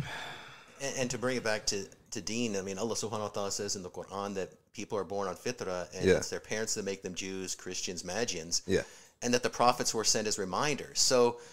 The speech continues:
Speaker 1: it seems like in the present climate that people have gone down this road. At some point, remind people what they lost as well. Because I think even in our country here, people,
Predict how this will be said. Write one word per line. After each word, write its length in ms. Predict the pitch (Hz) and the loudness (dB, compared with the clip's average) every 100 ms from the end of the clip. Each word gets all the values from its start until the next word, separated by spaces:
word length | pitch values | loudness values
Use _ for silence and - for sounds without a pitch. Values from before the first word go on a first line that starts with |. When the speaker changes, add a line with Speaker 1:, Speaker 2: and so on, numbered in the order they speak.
| - - | -20 -18
Speaker 1:
it 220 | - 117 - | -10 0 4
seems 320 | - 165 175 | 6 4 4
like 200 | 139 127 | 4 4
in 260 | 120 110 - - | 0 0 -6 -14
the 60 | 110 | -8
present 360 | - 123 117 | 0 2 2
climate 500 | - 110 139 147 120 | 0 0 2 2 2
that 280 | 117 110 - - - - _ _ _ _ _ _ _ - | 4 4 2 -16 -20 -20 _ _ _ _ _ _ _ -12
people 260 | - 147 147 | -4 4 4
have 100 | 123 | 4
gone 220 | 123 120 | 2 4
down 300 | 120 110 107 | 2 0 0
this 200 | 113 - | 0 0
road. 120 | 110 | 0
At 20 | |
some 120 | 127 | -2
point, 360 | 135 127 113 101 | -4 0 0 0
remind 400 | 104 101 110 123 | -4 -2 -2 -2
people 260 | 117 107 101 | -4 -6 -4
what 200 | 98 - | -4 -2
they 120 | 95 | -4
lost 380 | 90 104 104 92 | -2 -2 0 -4
as 140 | 82 | -6
well. 200 | 87 87 | -8 -8
Because 200 | 98 104 | -8 -2
I 80 | 107 | 0
think 240 | 104 127 - | 2 -2 0
even 400 | 127 135 127 110 | -2 0 0 -2
in 120 | 104 | -4
our 180 | 101 127 | -2 -2
country 360 | 123 95 92 | -4 -4 -4
here, 400 | 82 131 147 104 - - - - - _ _ _ _ _ _ - | -6 -2 0 0 -4 -20 -20 -20 -20 _ _ _ _ _ _ -6
people, 680 | 123 131 139 131 120 - | 0 2 4 4 4 0